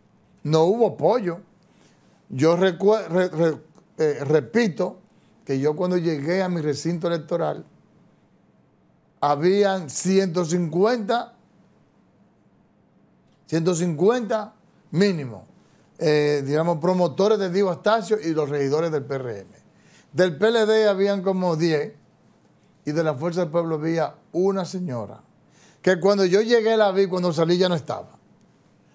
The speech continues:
O habrá sido, bueno, que tal y como explica la O E A,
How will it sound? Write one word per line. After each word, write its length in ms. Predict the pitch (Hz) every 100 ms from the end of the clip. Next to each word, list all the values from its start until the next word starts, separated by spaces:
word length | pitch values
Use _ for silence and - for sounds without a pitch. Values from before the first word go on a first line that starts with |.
| _ _
O 220 | - 190
habrá 280 | 185 202 240
sido, 580 | 196 254 247 214 262 - _ _ _ _ _ _ 135
bueno, 340 | 143 226 165
que 280 | 143 135 - _ _ _ _ _ -
tal 180 | 139 156
y 100 | 156
como 380 | 170 170 175 -
explica 600 | 165 - - 165 170 175
la 180 | 165 -
O 240 | 165 165 175
E 80 |
A, 240 | 170 170